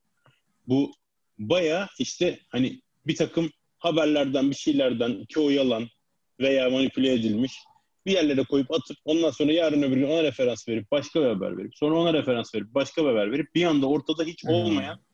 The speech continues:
Speaker 1: ama birbirine referans veren circular referanslarla bir şeyler ortaya koyup ondan sonra işte insanlarda kamuoyu oluşturup sonra da işte bu kamuoyunu büyütüp, büyütüp, büyütüp artık belli bir noktada bir hareket haline getirmeye başlamışlar yani.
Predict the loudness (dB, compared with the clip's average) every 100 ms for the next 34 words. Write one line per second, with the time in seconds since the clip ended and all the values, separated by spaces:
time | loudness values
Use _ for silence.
0 | _ _ _ -4 -2 0 2 2 2 2
1 | 2 2 0 0 0 0 0 -2 -2 0
2 | 2 0 0 -2 -2 -2 0 0 -2 -8
3 | _ _ _ -6 -2 0 2 2 0 0
4 | 0 0 -2 -2 _ _ _ _ -4 0
5 | 2 0 0 0 2 0 2 2 4 2
6 | 2 4 2 0 2 4 4 4 2 -2
7 | -4 -4 _ _ _ _ -4 0 2 4
8 | 2 0 0 -2 -2 -4 0 0 -2 _
9 | _ -2 2 2 4 2 0 -6 -20 -8
10 | -6 0 0 0 -4 -2 -2 -2 0 0
11 | 0 -2 -2 -2 -2 -2 0 0 0 -2
12 | -6 -4 0 0 0 -2 -4 -2 -2 -2
13 | -2 -4 -2 -4 -6 -12 -14 -20 -20 _